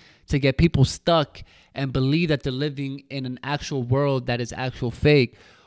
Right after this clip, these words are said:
why not let the people who live in the actual world be able to see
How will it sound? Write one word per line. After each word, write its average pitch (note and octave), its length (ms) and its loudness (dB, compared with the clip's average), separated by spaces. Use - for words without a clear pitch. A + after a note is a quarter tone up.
why C#3 220 2
not D#3 400 -2
let D3+ 540 -4
the C#3+ 80 -4
people D3 540 4
who C3+ 420 2
live D#3 420 4
in C3+ 140 -4
the C3+ 160 -4
actual B2 380 -6
world A#2 260 -6
be B2 160 -6
able B2 180 -6
to A2 60 -10
see B2 420 -6